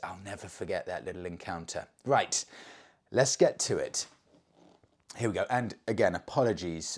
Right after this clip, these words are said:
for, for those of you who I, who I may miss out on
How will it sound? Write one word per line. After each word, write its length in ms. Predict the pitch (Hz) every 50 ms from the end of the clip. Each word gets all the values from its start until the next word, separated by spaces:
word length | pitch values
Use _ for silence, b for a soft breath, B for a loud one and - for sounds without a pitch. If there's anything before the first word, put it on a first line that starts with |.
| -
for, 440 | - - - 92 87 85 82 85 - -
for 120 | - 98
those 300 | 82 90 90 87 85 -
of 140 | 90 - -
you 160 | 85 85 85 - -
who 300 | 98 90 87 90 90 92 -
I, 440 | 87 87 87 85 85 82 85 87 - B B B B B B B B B B B B B B _ _
who 200 | - - 151 135
I 100 | 127 120
may 240 | 120 131 143 139 139
miss 240 | 131 127 117 - -
out 320 | 135 104 98 95 - -
on 280 | - 82 82 80 80 82